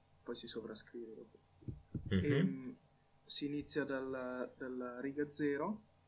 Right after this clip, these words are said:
Speaker 2: Mhm.
Speaker 1: e si mette un uno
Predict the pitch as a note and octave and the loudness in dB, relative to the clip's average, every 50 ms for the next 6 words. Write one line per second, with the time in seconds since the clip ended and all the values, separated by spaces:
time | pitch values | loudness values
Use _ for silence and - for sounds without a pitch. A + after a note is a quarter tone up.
0 | - - - - - - G#2 G2+ F#2+ B2 C#3 E3+ - - - - - - _ - | -20 -20 -20 -20 -2 2 4 4 6 6 4 4 4 2 -6 -16 -20 -20 _ -20
1 | - _ _ _ - _ - - C#3 C3 - - C#3+ C3+ C3 B2+ B2+ C3 C#3+ C3+ | -20 _ _ _ -20 _ -8 -6 -4 -2 -2 -2 -2 -2 -4 -6 -4 -2 -2 -2
2 | C3+ C3+ C3+ C3+ C3+ C3 B2+ B2+ A#2+ - - | -2 -4 -8 -8 -8 -6 -4 -4 -4 -4 -8